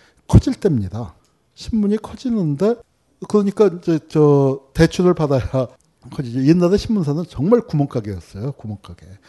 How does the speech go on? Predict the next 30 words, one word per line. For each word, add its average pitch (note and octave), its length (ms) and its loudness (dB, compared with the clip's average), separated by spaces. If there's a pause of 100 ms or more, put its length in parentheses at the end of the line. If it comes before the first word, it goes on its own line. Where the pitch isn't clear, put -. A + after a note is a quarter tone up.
(180)
기자도 B2 340 -2
몇 B2+ 120 -2
명 A#2+ 180 0
안 A#2+ 120 -4
되고 G2 520 -10 (380)
그 A#2+ 140 -4
자본도 A#2+ 420 -2
그렇게, A#2+ 320 -4 (380)
어, A#2+ 260 -4
그닥 B2 260 -2
크지 - 240 -4
않고. G#2 540 -6 (480)
근데 F#3+ 200 -2
이제 F3 140 -2
신문사들이 E3+ 720 -2 (340)
좀 D3+ 220 -4
커지기 G3 380 -4
시작하고 G2 480 -8 (160)
그리고 G3 260 -2
구멍가게 G3 560 4
시절에는 F#3 600 2 (480)
좋았던 F#3 320 6
게 G3+ 80 4
뭐냐면 E3 420 2
구독료가 F3+ 840 4 (400)
신문사 F3 460 0
수입에서 C3+ 440 0
제일 C3 260 0
중요했어요. F#2+ 480 -12 (340)
광고보다도. A#2 580 -4